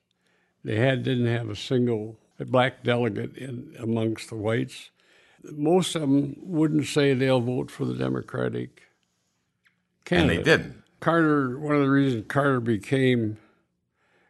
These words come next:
Speaker 1: gained stature and could become president was how he, uh, managed to defeat Wallace in Florida.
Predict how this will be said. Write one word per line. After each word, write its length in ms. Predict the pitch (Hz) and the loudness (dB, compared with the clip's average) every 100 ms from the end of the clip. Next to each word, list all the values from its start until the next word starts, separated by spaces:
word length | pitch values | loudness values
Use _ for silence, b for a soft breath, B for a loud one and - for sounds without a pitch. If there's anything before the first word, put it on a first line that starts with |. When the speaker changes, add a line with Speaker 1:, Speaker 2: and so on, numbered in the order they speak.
| _ - | _ -2
Speaker 1:
gained 340 | 135 131 117 | 2 4 2
stature 1000 | - - 143 139 - 123 107 107 - - - - | -2 2 4 4 0 -4 -4 -8 -14 -20 -16 -12
and 220 | 117 113 | -10 -6
could 160 | 110 107 | -6 -2
become 380 | 117 135 120 | -2 -2 -2
president 500 | 110 131 120 110 113 | -2 0 0 -2 -6
was 300 | 123 113 104 - b b b | -4 -4 -6 -16 b b b
how 340 | - 123 123 | -2 2 4
he, 200 | 117 113 104 - _ _ _ - 143 _ _ 143 | 4 2 -2 -14 _ _ _ -20 -20 _ _ -14
uh, 380 | 127 120 123 127 | -12 -10 -12 -14
managed 480 | - 131 123 123 - | -10 -2 2 0 -2
to 80 | 120 | -6
defeat 500 | 101 113 - 123 120 | -4 -4 -2 -2 -2
Wallace 520 | 120 123 123 110 - | -4 -2 -2 -4 -6
in 120 | 107 95 | -12 -14
Florida. 560 | - 120 110 101 104 | -6 -4 -4 -6 -12